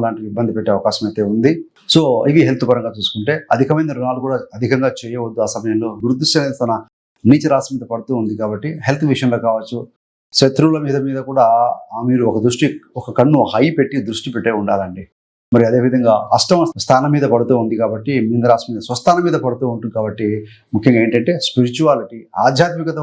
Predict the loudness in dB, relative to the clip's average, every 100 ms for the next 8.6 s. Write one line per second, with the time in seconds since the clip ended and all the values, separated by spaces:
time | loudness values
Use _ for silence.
0 | -4 -4 -8 -12 _ 0 4 2 2 0
1 | 2 2 2 2 0 -6 _ -2 2 2
2 | 2 2 4 2 2 0 -4 -6 -4 -4
3 | -6 -6 2 4 6 4 2 -2 -2 -4
4 | -4 -2 0 0 0 -2 -6 -4 -4 -4
5 | -6 -2 0 0 0 -2 -4 -2 0 0
6 | -2 -8 -8 _ _ _ 2 4 4 4
7 | 2 2 -2 -2 -2 -4 -2 -2 0 -2
8 | 0 0 0 -2 -4 -6